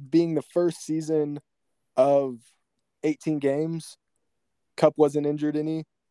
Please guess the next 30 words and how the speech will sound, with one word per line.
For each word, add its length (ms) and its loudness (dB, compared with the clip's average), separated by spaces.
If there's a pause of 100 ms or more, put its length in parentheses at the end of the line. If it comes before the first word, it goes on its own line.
(380)
He, 160 -4 (120)
he 120 2
went 200 6
all 140 8
the 80 6
way 100 8
to 80 2
the 120 -8
Super 240 -4
Bowl. 360 0
If 160 -4
we're 120 -2
talking 320 0
about 280 0 (160)
total 280 -2
season 460 -6
stat, 220 4
I 80 6
don't 140 4
know 80 4
how 100 2
they 120 0
do 100 -4
the 80 -4
single 260 -6
season 320 -6
stats 340 0
if 100 -6
they 120 0
do 140 -4